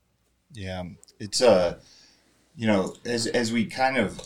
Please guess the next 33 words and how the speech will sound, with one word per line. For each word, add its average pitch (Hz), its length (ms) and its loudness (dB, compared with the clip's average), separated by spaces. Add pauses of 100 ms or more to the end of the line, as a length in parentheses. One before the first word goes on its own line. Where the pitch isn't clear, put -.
unpack 101 680 0
this 92 300 -4
whole 95 440 -2
new 92 180 -2
relationship, 87 880 -6
right, 87 420 -6
which 90 180 -8
I, 95 280 0 (140)
I 92 100 -8
truly 98 420 -6
believe 92 480 -4
it, 85 200 -12
it's 92 180 -12
going 101 320 0
that 87 180 -2
direction. 87 480 -8
It 90 120 -14
seems 104 300 -2
like 92 320 -2 (300)
the 90 80 -14
mental 98 300 -4
health 98 200 2
side 92 280 0
of 92 120 -8
things 87 520 -8
is 82 180 -12
realizing 87 640 -4
that 87 200 -8
restriction 87 560 -8
is 85 200 -12
not 90 180 -6
gonna 87 200 -10
work 87 420 -6